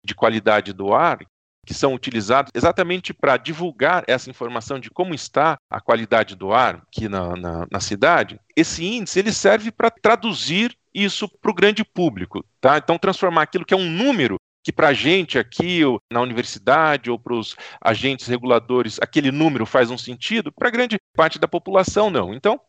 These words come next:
existe esse índice de qualidade que transforma isso numa informação, se a qualidade do ar está boa, se ela está moderada, ruim, muito ruim,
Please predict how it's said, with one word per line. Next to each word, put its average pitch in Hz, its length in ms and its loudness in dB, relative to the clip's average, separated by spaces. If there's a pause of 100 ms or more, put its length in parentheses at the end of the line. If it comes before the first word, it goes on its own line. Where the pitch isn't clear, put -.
(120)
existe 160 340 0
esse 165 220 4
índice 165 420 2
de - 120 -8
qualidade 160 560 2
que 208 100 -8
transforma 170 680 2 (200)
isso 180 300 -2
numa 196 220 0
informação, 185 640 2
se - 140 -2
a 127 40 4
qualidade 123 520 2
do 113 160 0
ar 95 180 2 (160)
está - 240 2
boa, 160 480 4
se - 160 -4
ela 113 80 4
está 110 220 -2
moderada, 117 680 2
ruim, 139 540 -6 (260)
muito 190 540 -2
ruim, 143 500 0